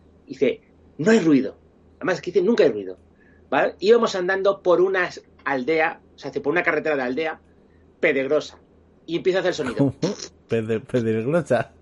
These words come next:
Speaker 1: Pedre-, pedregosa.
Speaker 2: Pedregosa.
Speaker 1: Pedroche grosa, como se diga.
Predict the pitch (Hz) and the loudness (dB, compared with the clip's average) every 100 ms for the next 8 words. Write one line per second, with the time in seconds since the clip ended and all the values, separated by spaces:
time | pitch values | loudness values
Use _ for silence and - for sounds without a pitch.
0 | _ _ _ _ - 151 143 147 - 135 | _ _ _ _ 0 2 2 0 -4 -4
1 | 131 131 143 - - - 120 123 135 160 | -2 -2 -4 -8 -10 0 4 6 8 6
2 | - - 156 - - - _ - 135 147 | 4 -2 -4 -6 -20 -20 _ 0 4 4
3 | - 139 139 156 113 104 139 135 143 - | 4 2 2 0 -2 -2 0 2 2 0